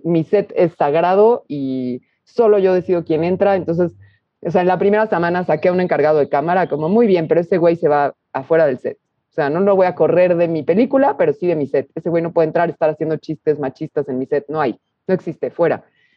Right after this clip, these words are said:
¿no? Y entonces como pequeñas acciones así que dicen, "Ah, órale, la güera esta sí tiene su personalidad", ¿no? O sea, y sí le sabe, ¿no? Y luego, pues, pues también como que lo único que yo tengo para demostrar que sé,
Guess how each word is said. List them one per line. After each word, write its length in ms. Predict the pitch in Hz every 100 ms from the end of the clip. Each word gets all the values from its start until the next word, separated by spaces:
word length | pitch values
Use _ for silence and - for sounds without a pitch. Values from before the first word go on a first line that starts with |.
| _
¿no? 300 | 156 190 - _ _ _ _ _
Y 80 | 240
entonces 240 | 202 247 254
como 200 | 226 202
pequeñas 400 | 196 233 262 202
acciones 400 | 202 214 208 185
así 400 | 147 190 202 196
que 80 | 175
dicen, 320 | 180 196 196
"Ah, 180 | 240 277
órale, 420 | 320 330 311 294 285
la 120 | 254
güera 240 | 269 277
esta 200 | 285 269
sí 140 | 277 269
tiene 300 | 262 262 262
su 180 | 226
personalidad", 840 | - 214 202 190 190 190 196 214 302
¿no? 240 | 214 233
O 60 | 254
sea, 120 | 214
y 60 | 185
sí 200 | - 247
le 120 | 233
sabe, 420 | 233 233 233 208
¿no? 220 | 185 180 - _ _ - -
Y 140 | 160
luego, 260 | 226 233 240
pues, 160 | 226 - _ _ 170 - _
pues 160 | 214 214
también 500 | 208 220 233 240 - -
como 200 | 196 185
que 80 | 196
lo 160 | 202
único 360 | 220 247 247 208
que 100 | 190
yo 160 | 190 165
tengo 320 | 202 196 185
para 180 | 160 147
demostrar 480 | 151 147 180 180
que 140 | 170 165
sé, 400 | - 180 220